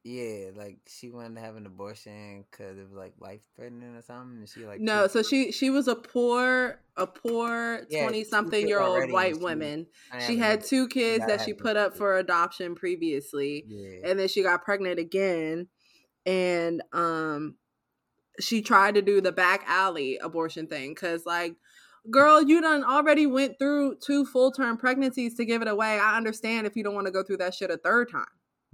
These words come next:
Speaker 2: I
Speaker 1: Mm-hmm.
Speaker 2: nigga, nine months of carrying around a baby that you're not even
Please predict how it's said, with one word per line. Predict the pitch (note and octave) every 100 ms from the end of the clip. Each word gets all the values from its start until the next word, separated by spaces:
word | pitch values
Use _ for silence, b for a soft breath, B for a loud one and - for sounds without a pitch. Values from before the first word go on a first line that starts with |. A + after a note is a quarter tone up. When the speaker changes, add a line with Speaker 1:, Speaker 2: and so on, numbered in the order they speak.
| B2
Speaker 2:
I | F#3 F3
Speaker 1:
Mm-hmm. | A#2+ B2+ _ _ _ _ _ _ _ - G3
Speaker 2:
nigga, | A3 F3+ F3
nine | G3 A#3 G#3
months | A3+ A3+
of | G#3+
carrying | - G#3 G#3
around | G3+ G3 F#3
a |
baby | E3+ F#3+ G#3 A#3 C4+ D4
that | F#3 F#3+
you're | G3+
not | G#3 G3 G3
even | G3 F#3+ F#3+ F#3